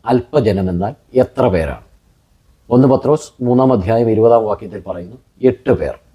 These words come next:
പത്താമത്തെ ചോദ്യം ഇതായിരുന്നു, ദൈവനിർമ്മാണത്തെ ഏതിനാൽ അഴിക്കരുത്? ഉത്തരം ഇതാണ്, ഭക്ഷണ നിമിത്തം. റോമാലേഖനം പതിനാലാം അധ്യായം ഇരുപതാം വാക്യം. പതിനൊന്നാമത്തെ ചോദ്യം ഇതാണ്,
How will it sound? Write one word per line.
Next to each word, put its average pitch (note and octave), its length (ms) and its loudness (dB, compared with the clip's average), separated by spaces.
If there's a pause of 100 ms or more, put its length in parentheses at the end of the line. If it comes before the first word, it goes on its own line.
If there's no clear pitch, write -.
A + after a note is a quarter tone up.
(1000)
പത്താമത്തെ C#3 500 2
ചോദ്യം A#2+ 280 2
ഇതായിരുന്നു, G2+ 380 -2
ദൈവനിർമ്മാണത്തെ A2 880 -6 (220)
ഏതിനാൽ A#2 480 2 (220)
അഴിക്കരുത്? A2+ 520 -2 (600)
ഉത്തരം C3 280 2
ഇതാണ്, A#2 280 2
ഭക്ഷണ A2+ 460 -2
നിമിത്തം. E2+ 380 -6 (160)
റോമാലേഖനം A2+ 640 2
പതിനാലാം A2 520 0
അധ്യായം G2+ 420 -6 (200)
ഇരുപതാം B2 480 4
വാക്യം. - 320 -14 (880)
പതിനൊന്നാമത്തെ D#3+ 580 4
ചോദ്യം B2 320 2
ഇതാണ്, G#2 320 -4